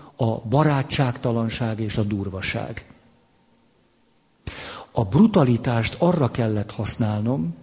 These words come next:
hogy meggyőzzem őt az őszintességemről. Bármilyen kedvességet félreértelmezne, az udvarjas szavakat pedig nem hinné el. Minden kétséget kizárva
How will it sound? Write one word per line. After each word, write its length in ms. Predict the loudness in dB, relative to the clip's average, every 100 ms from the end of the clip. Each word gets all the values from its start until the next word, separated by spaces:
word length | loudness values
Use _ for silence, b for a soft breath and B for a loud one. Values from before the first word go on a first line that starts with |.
| -20 _ _ _ _
hogy 200 | -6 0
meggyőzzem 640 | 2 2 4 2 4 4 4
őt 180 | 2
az 160 | 0 -2
őszintességemről. 1300 | 0 0 2 0 -2 -4 -2 -2 -2 -4 -6 -8 -10 -14 -20 _ _ _ _ _ _ B B B B 2
Bármilyen 680 | 4 6 6 4 4 4
kedvességet 880 | 4 2 4 2 2 4 4 4 0
félreértelmezne, 1400 | -2 0 2 2 0 0 -2 -2 -2 0 0 2 2 0 -6 -14 -20 _ _ _ _ _ B
az 160 | -2 2
udvarjas 600 | 4 6 4 4 4 2
szavakat 540 | 4 4 4 0 -4
pedig 380 | -4 -4 -4 -4
nem 200 | -2 0
hinné 560 | -2 -4 -4 -4 -6 -8
el. 360 | -10 -10 -10 -14 -20 _ _ _ _ _ _ _ _ _ _ _ -20 B B
Minden 480 | B 8 8 8 6
kétséget 560 | 6 4 6 4 4 2
kizárva 800 | 0 4 4 4 2 2 0